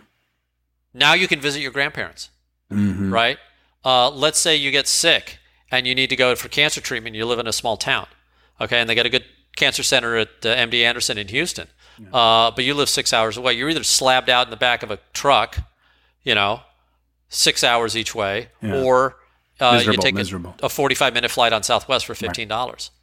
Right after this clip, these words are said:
Speaker 2: Yeah.
Speaker 1: You know, like, like, that's the level of change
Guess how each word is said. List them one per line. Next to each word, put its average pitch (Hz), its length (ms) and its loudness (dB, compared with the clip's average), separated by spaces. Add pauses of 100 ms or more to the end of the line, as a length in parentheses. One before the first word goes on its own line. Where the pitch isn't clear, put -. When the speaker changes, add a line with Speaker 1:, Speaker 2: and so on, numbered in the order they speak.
(100)
Speaker 2:
Yeah. 98 240 -6
Speaker 1:
You 127 80 2
know, 117 160 2 (160)
like, 143 160 2 (220)
like, 123 220 0
that's - 640 0 (680)
the 135 120 0
level 127 320 2
of 110 100 -2
change 131 520 0